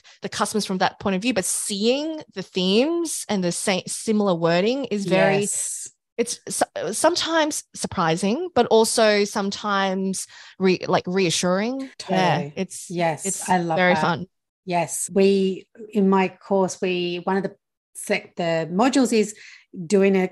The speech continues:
Speaker 2: customer survey, and it kind of sends people scurrying because it's such a scary thing, asking for feedback.
Speaker 1: No, I love it. Love it.
Speaker 2: Yeah.
Speaker 1: It's like
Speaker 2: Oh,
Speaker 1: the
Speaker 2: we
Speaker 1: best.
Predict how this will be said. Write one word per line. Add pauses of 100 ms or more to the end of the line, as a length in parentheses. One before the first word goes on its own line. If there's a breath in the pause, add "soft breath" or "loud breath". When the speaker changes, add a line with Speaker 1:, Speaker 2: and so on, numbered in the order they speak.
(100)
Speaker 2:
customer
survey,
and
it
kind
of
sends
people
scurrying
because
it's
such
a
scary
thing,
asking
for
feedback.
Speaker 1:
No,
I
love
it. (280)
Love
it.
Speaker 2:
Yeah. (180)
Speaker 1:
It's
like
Speaker 2:
Oh,
Speaker 1:
the
Speaker 2:
we
Speaker 1:
best.